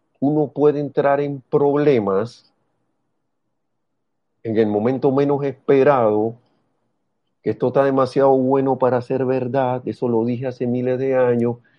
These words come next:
o, o en la puerta del horno se quema el pan. Escuchen las cosas que, que, que, por favor, que estoy diciendo, de que, "Ah, que me estoy enfermando, ah, que no voy a poder salir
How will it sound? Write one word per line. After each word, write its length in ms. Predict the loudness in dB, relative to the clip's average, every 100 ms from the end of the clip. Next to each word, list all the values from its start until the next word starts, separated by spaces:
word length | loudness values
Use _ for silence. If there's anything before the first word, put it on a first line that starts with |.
| _ _
o, 340 | 4 6 6 4
o 220 | 4 6
en 80 | 4
la 200 | 0 2
puerta 300 | 0 4 4
del 140 | 4
horno 280 | 2 -2 -4
se 160 | -4 -4
quema 240 | -2 -2
el 120 | -2
pan. 480 | 0 2 2 0 -4 -8
Escuchen 460 | -6 -4 -2 0
las 140 | 0 0
cosas 260 | 0 2
que, 180 | 2 2
que, 180 | -2 -4
que, 220 | -4 -6 _ _ _ -6
por 140 | -2
favor, 220 | 2 2
que 80 | 2
estoy 200 | 0 0
diciendo, 680 | 0 0 2 2 2 -2 -6 _ _ _ _ _ _ _ _ _ _ _ _ _ _ _ _ _
de 100 | -6
que, 100 | -2
"Ah, 200 | 0 0 0
que 80 |
me 100 | 0
estoy 220 | -2 -2 -2
enfermando, 1040 | 0 2 2 2 -2 -2 -2 -2 -4 -6 _ _ _ -4
ah, 280 | -2 0 0
que 120 | 0
no 120 | 0
voy 140 | 2 2
a 100 | 2
poder 280 | 2 2 0
salir 760 | 0 2 2 2 0 -2 -6